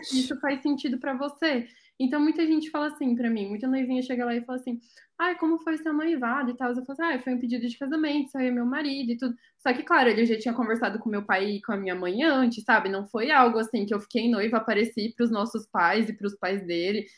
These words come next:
e eles não sabiam, sabe? Então, meu pai já tinha, ou meu noivo já tinha conversado com meu pai, já tinha conversado com a minha mãe. Então, assim, a gente não fez festa de noivado, mas aconteceu esse momento antes, sabe? Num momento mais descontraído, enfim.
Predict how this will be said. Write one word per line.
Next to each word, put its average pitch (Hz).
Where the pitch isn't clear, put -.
e 208
eles 196
não 208
sabiam, 196
sabe? 180
Então, 220
meu 220
pai 208
já 269
tinha, 269
ou 196
meu 185
noivo 202
já 285
tinha 330
conversado 311
com 269
meu 254
pai, 202
já 202
tinha 233
conversado 311
com 277
a -
minha 254
mãe. 233
Então, 240
assim, 262
a 208
gente 233
não 254
fez 294
festa 233
de 214
noivado, 202
mas 208
aconteceu 240
esse 320
momento 311
antes, 208
sabe? 220
Num 214
momento 214
mais 202
descontraído, 254
enfim. 214